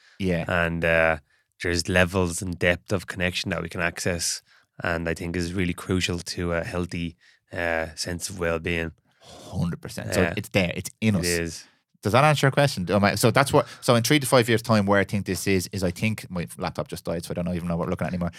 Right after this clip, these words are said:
Speaker 2: Yeah.
Speaker 1: Uh, I think we are in a position where people like yourself, people like myself, people like the, the clients I just mentioned, are actually having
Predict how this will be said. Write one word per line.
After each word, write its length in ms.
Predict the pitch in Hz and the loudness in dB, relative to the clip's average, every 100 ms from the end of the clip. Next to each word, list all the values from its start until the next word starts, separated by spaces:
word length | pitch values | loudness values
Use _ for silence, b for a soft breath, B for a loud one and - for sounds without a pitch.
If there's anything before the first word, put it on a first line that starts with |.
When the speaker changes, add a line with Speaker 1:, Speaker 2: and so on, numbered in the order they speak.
| B | B
Speaker 2:
Yeah. 520 | 98 87 85 90 92 - | -4 0 4 6 6 4
Speaker 1:
Uh, 60 | 101 | 0
I 40 | |
think 420 | - 110 101 - _ _ _ | 2 0 -2 -8 _ _ _
we 180 | 101 101 | 0 4
are 120 | 98 - | 4 4
in 380 | 104 101 95 - | 2 4 2 -2
a 80 | |
position 540 | - 90 101 98 - 90 | -4 -2 2 0 0 -2
where 100 | 90 | -2
people 320 | - 101 101 | 0 0 2
like 220 | 95 90 | 2 0
yourself, 500 | 87 - 95 101 - | -2 4 4 4 0
people 220 | - 87 | -6 -4
like 160 | 90 - | -4 -4
myself, 440 | 90 - 98 101 | -4 2 4 4
people 220 | - 90 92 | 0 -6 -4
like 140 | 87 | -2
the, 180 | 87 - | -4 -4
the 120 | 87 | -8
clients 340 | - 98 98 98 | 0 2 2 2
I 60 | |
just 160 | 95 - | -2 0
mentioned, 360 | 98 95 98 - B B B - | -2 -2 -6 -10 B B B 2
are 260 | 98 90 _ - | 4 4 _ 0
actually 480 | 113 - - 95 87 | 0 0 -4 -2 -2
having 480 | 98 107 92 85 | 0 2 0 -4